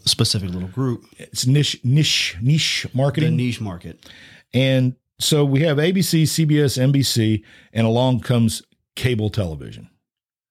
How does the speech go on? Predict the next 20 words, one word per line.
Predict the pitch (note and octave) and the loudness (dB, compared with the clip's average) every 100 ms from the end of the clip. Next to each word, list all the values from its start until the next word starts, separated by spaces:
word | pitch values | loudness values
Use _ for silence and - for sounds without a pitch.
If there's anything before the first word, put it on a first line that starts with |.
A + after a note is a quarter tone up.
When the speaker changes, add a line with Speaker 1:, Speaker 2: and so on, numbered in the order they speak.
| _ _ _ _ _ _ _ | _ _ _ _ _ _ _
Speaker 2:
Cable | - G3 F3 | -2 0 2
television | D#3+ D3 C3+ B2+ A#2+ | 2 2 4 2 2
is | A#2+ | 2
gonna | A2 A2+ G2 - | 2 0 -2 -2
end | B2+ B2+ | 0 0
up | - | 0
dividing | A2 F2+ F2 A#2 A#2+ A#2 | -2 -2 0 0 2 2
the | G#2+ | 2
audience | G#2+ A2 G#2+ G2 F2+ | 2 0 0 -2 -2
even | F#2+ F2+ | -2 0
more. | G#2 C#3 F#2+ C#2+ - _ _ - | 2 2 0 -6 -16 _ _ -4
There, | A#2+ A#2+ | -2 0
for | B2 | -2
the | G#2+ G#2 | -2 0
longest | D#3 G3 C#3 - | 2 2 2 0
time, | B2+ A#2 | 2 2
there | G2+ | 0
were | E2 C#2 | -2 -10
three | - G2 G#2 G2 | -10 -4 -2 0
networks. | F2+ E2+ C2 C2+ - - | 0 -4 -10 -18 -18 -20